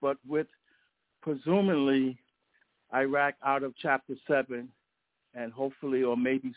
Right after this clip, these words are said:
soon being off the list, if not already, the U,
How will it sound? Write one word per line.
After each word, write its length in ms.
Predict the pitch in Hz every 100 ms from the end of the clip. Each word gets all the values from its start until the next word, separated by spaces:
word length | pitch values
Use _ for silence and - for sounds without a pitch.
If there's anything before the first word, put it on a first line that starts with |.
| -
soon 320 | 147 139 127 123
being 320 | 127 127 127
off 220 | 127 131 -
the 100 | 120
list, 260 | 131 131 -
if 160 | 131 127 139
not 240 | 135 139
already, 500 | 131 127 131 123 120 - _ _ _ _
the 80 | 120
U, 560 | 117 135 143 139 139